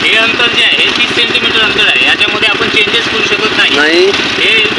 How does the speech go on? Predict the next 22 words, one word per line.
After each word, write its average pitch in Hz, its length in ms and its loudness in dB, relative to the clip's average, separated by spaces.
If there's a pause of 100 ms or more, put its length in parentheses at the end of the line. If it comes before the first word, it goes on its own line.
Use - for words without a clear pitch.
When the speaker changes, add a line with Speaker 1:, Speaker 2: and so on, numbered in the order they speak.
(280)
Speaker 1:
ओळीतलं 226 300 0
अंतर 226 340 0
जे - 160 0
आहे, - 380 0
ते - 60 2
सेम - 240 2
राहणार. 180 280 0
पण 190 220 -2
रोपांमधलं 214 640 0
जे 240 100 2
अंतर 233 320 0
आहे, - 100 0
ते - 400 0
Speaker 2:
हम्म. 156 140 4
Speaker 1:
आपण 180 260 0
ह्या 208 140 2
लिव्हरच्या 220 380 2
साहाय्याने - 340 2
कमी - 240 0
जास्त - 260 -2
करू - 200 -2
शकतो. - 320 -2